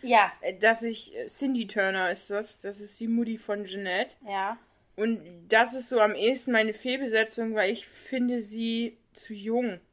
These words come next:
Speaker 2: Also sie sieht für mich da einfach zu jung aus. Aber ich habe sowieso ja das Problem mit dem Alter ständig bei Filmen und Serien und so.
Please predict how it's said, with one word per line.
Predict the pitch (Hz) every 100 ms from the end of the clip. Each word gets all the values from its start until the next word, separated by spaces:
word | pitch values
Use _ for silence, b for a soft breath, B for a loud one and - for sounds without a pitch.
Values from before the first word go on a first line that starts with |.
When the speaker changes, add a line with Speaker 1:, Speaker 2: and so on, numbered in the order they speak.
| _ -
Speaker 2:
Also | 208 214 220
sie | 190 220 208
sieht | 196 240 269 -
für | -
mich | 220 240 247 -
da | 208
einfach | 208 226 233 220 -
zu | _ 226
jung | 208 233 254
aus. | 170 180 185
Aber | 196 202
ich | 226
habe | 208
sowieso | 220 214 190
ja | 202 196
das | 185 190
Problem | - 196 190 196
mit | 185
dem | 139
Alter | 160 185 190 185
ständig | - 180 180 180 202 _ -
bei | 185 185
Filmen | - 208 196 175
und | 160 185
Serien | 185 202 196 185 190
und | 170 180
so. | 185 185